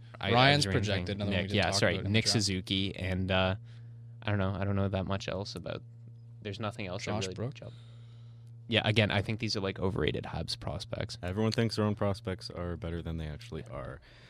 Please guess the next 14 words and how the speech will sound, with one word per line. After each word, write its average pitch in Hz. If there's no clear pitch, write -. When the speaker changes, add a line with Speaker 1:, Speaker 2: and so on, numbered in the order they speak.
Speaker 3:
Um, 92
Speaker 1:
I 107
Speaker 3:
I -
can, 127
I 135
can, 95
uh, 85
talk 87
about 80
the 85
Vancouver 80
Canucks -
for, 76
uh, 69